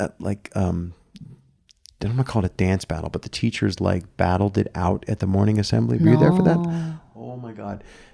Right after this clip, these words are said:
Speaker 1: They, they did this. If you haven't been to Gerlev, go to Gerlev.
Speaker 2: Mm-hmm.
Speaker 1: This episode is brought to you by Gerlev. I did a high school. Um,
Speaker 2: <laughs>
Speaker 1: so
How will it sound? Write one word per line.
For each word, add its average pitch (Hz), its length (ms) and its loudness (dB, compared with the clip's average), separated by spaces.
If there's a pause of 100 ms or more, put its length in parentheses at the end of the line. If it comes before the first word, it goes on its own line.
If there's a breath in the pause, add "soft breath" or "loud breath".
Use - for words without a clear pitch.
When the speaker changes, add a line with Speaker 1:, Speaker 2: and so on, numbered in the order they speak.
(140)
Speaker 1:
They, 110 180 4
they 110 120 0
did 110 240 0
this. 110 360 0 (140)
If 107 100 -4
you 127 60 6
haven't 151 140 6
been 120 100 6
to 98 60 2
Gerlev, 87 460 2 (220)
go 90 120 6
to 104 80 6
Gerlev. 80 500 6
Speaker 2:
Mm-hmm. 147 480 2
Speaker 1:
This 143 140 0
episode - 240 -4
is 82 80 -12
brought 87 220 -2
to 87 60 -16
you 85 60 -14
by 82 180 -14
Gerlev. 87 460 -10
I 101 80 -8
did 95 160 -8
a 87 100 -8
high 98 120 -2
school. 92 260 -4 (300 loud breath)
Um, 104 180 4
Speaker 2:
<laughs> - 1120 2
Speaker 1:
so - 380 6